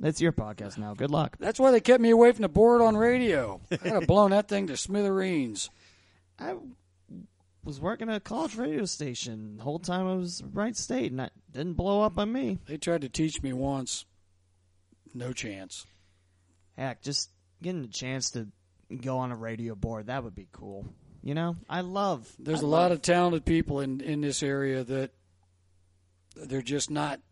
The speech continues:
Speaker 2: getting the opportunity. Um, it's very sad, and, and I've talked about it before, but it's very sad the amount of talent that's around here not getting that chance. Like I said, you got Jim Manley and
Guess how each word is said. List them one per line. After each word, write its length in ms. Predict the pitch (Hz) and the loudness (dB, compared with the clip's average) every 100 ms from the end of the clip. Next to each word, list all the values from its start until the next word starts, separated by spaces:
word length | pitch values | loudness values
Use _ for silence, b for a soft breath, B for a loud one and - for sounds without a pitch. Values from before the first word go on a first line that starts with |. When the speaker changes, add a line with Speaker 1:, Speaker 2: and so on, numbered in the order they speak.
| _ _ 143 | _ _ -8
Speaker 2:
getting 260 | 143 143 | -6 -4
the 60 | 135 | -4
opportunity. 800 | 135 - 131 139 139 139 135 135 _ _ _ _ _ _ - | -4 -4 -4 -6 -4 -4 -4 -8 _ _ _ _ _ _ -20
Um, 400 | - 123 123 123 135 | -16 -14 -14 -14 -16
it's 160 | 135 | -16
very 340 | 127 143 139 131 | -8 -6 -6 -8
sad, 580 | - 131 139 143 147 147 _ _ _ | -8 -6 -6 -6 -8 -14 _ _ _
and, 160 | 127 127 | -16 -12
and 300 | 139 127 123 | -10 -10 -10
I've 120 | 135 - | -10 -6
talked 220 | 135 - | -6 -4
about 160 | 143 | -8
it 60 | 131 | -8
before, 280 | 131 - 143 | -10 -8 -6
but 120 | 135 | -8
it's 120 | - | -6
very 240 | 143 156 139 | -2 -2 -2
sad 580 | - 151 160 139 127 - b b b b b _ _ _ _ | -4 -2 -2 -4 -8 -20 b b b b b _ _ _ _
the 180 | 127 147 | -4 -2
amount 420 | 135 147 160 175 | -2 0 0 0
of 120 | 143 | -2
talent 440 | - 139 139 135 135 | -2 -4 -4 -6 -8
that's 360 | 135 - - - _ _ _ _ _ 147 | -10 -10 -14 -18 _ _ _ _ _ -6
around 340 | 139 139 139 | -4 -4 -6
here 120 | 131 | -6
not 340 | 127 135 143 - | -4 -4 -6 -6
getting 200 | 131 127 | -8 -8
that 180 | 123 123 | -10 -10
chance. 300 | 139 131 135 | -8 -8 -8
Like 160 | 131 | -10
I 40 | 131 | -10
said, 260 | 131 120 | -12 -12
you 60 | 127 | -10
got 180 | 135 110 | -10 -8
Jim 240 | 135 135 | -8 -6
Manley 380 | 131 135 131 127 | -6 -6 -8 -8
and 220 | 120 117 | -10 -12